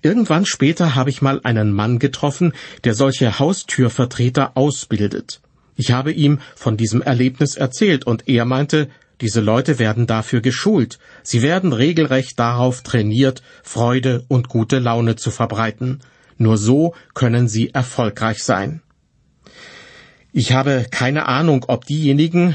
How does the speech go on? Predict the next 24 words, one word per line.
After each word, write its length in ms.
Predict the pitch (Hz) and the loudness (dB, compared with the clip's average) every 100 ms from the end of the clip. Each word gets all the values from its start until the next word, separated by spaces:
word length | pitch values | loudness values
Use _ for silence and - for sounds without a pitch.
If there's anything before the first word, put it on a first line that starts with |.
| - | -2
die 80 | 110 | -6
mit 200 | 104 - | -4 -2
Haustürgeschäften 920 | 117 135 - 135 127 - 143 - 139 | 0 -2 0 0 2 0 -2 0 0
ihr 180 | 135 113 | 0 0
Geld 240 | 117 127 | 0 -2
verdienen, 420 | - 135 131 135 127 - - - - | 0 -2 2 2 0 -12 -20 -16 0
wenigstens 460 | 170 202 - 160 | 0 2 0 0
hin 160 | - 185 | 2 2
und 180 | 165 120 | 0 0
wieder 380 | 165 180 127 | 0 0 2
wirklich 420 | 123 151 156 110 - | 2 2 0 -4 -2
fröhlich 420 | 113 107 110 - | -2 0 -2 -4
sind. 380 | 104 - - _ _ _ _ - | -4 -4 -12 _ _ _ _ -4
Und 120 | 113 - | -2 0
hierin 440 | 165 156 143 135 - | 0 2 2 0 -6
besteht 440 | - - - 123 123 | -4 -4 0 0 2
nun 140 | 123 | 2
vermutlich 640 | 123 110 113 127 120 123 | 2 0 2 2 0 -2
ein 200 | 143 131 135 | -2 -2 2
Unterschied 640 | 156 165 135 - 123 123 - _ | 2 2 0 0 -2 -2 -6 _
zu 200 | - 123 | 0 2
den 200 | 123 123 | 2 0
Kindern 420 | - 113 123 127 | 0 0 2 0
Gottes. 540 | 120 107 117 101 - | -2 -2 -4 -6 -10